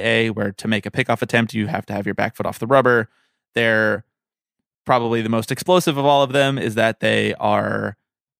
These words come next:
requiring that you have four infielders with their feet positioned in the dirt at the beginning of a play,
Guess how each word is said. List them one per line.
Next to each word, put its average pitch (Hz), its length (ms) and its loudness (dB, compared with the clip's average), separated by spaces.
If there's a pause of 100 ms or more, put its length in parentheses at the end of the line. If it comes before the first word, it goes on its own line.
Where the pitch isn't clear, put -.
(340)
requiring 123 760 2
that 113 140 0
you 113 80 -2
have 110 280 -2
four 113 460 2
infielders 113 840 0
with 110 220 -2
their - 160 0
feet - 360 -4
positioned 113 440 2
in 107 160 2
the 101 80 2
dirt 131 420 2 (120)
at 117 100 -4
the 110 80 -8
beginning 113 480 -4
of 104 100 -8
a 95 60 -10
play, 151 400 0